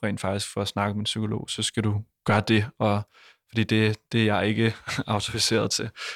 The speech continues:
Så det der med at sætte nogle præmisser op for, for den her relation, synes jeg er, er rigtig, rigtig vigtigt. Så er der noget med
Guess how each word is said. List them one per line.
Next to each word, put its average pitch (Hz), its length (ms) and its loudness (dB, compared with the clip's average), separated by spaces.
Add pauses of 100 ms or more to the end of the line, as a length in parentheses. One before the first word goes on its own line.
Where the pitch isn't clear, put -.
(140)
Så 117 220 4
det 139 100 6
der 139 100 6
med 131 120 0
at 123 60 2
sætte - 320 -2
nogle 117 140 0
præmisser 120 460 4
op 104 220 -2 (120)
for, 107 180 0
for - 120 -4
den 110 160 0
her 107 260 0
relation, 107 480 0
synes - 240 -4
jeg 110 100 4
er, 107 300 0
er 113 140 -2
rigtig, 113 200 0
rigtig 113 240 0
vigtigt. 110 280 0
Så - 120 2
er 117 40 4
der 117 100 4
noget 113 240 4
med 104 140 2